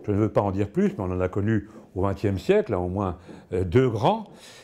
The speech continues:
Et donc ces événements dramatiques feront que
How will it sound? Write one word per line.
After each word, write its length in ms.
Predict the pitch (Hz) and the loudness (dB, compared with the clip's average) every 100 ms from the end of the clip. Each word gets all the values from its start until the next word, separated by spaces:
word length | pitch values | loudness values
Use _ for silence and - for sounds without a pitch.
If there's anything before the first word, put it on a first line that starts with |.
| - | -8
Et 200 | 131 143 | 0 2
donc 220 | 139 185 180 | 4 0 0
ces 200 | 165 165 | 0 2
événements 300 | 165 170 165 | 2 2 2
dramatiques 500 | 151 147 147 208 202 | 2 2 0 -4 -6
feront 300 | - 180 180 | 0 0 2
que 340 | 165 147 143 | 4 4 4